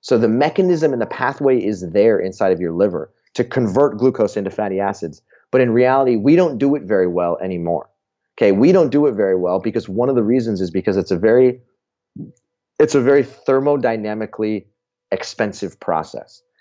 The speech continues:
When you convert glucose into fatty acids, it gives off a lot of waste heat. And so it's beneficial for smaller organisms like mice and rats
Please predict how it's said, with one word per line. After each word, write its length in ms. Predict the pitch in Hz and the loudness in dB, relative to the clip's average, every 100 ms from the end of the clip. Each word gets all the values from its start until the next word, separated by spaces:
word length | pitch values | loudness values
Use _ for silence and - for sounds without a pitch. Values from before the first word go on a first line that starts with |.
| _ | _
When 300 | 101 117 143 | -2 0 4
you 100 | 156 | 4
convert 600 | 156 135 101 120 127 - _ _ _ _ | 2 -6 -2 0 0 -2 _ _ _ _
glucose 500 | 117 127 123 117 - | 0 0 2 0 -2
into 200 | 110 107 | -8 -8
fatty 280 | - 101 101 | -6 -4 -2
acids, 340 | 98 - 107 | -2 -2 -2
it 280 | 101 82 98 | -4 -4 -4
gives 300 | 92 120 110 | 0 2 4
off 240 | 107 98 92 | 2 0 0
a 20 | |
lot 160 | 92 92 | -2 0
of 60 | |
waste 320 | 87 85 - | -2 -4 -6
heat. 360 | - - 95 - _ _ _ _ - | -12 -10 -10 -12 _ _ _ _ -6
And 140 | 107 | -2
so 160 | 120 117 | 2 0
it's 160 | 110 | 0
beneficial 520 | 98 117 113 131 - | -2 -4 -2 -4 -2
for 140 | 120 98 | -2 -4
smaller 400 | - 101 104 87 | -4 -2 0 2
organisms 500 | 110 107 90 87 82 | 2 2 -2 -6 -8
like 220 | 85 - | -8 -8
mice 560 | 110 131 117 - - - | -4 0 -2 -4 -16 -12
and 340 | 92 95 95 110 | -8 -6 -2 0
rats 600 | 120 110 - - - | 0 -4 -8 -20 -20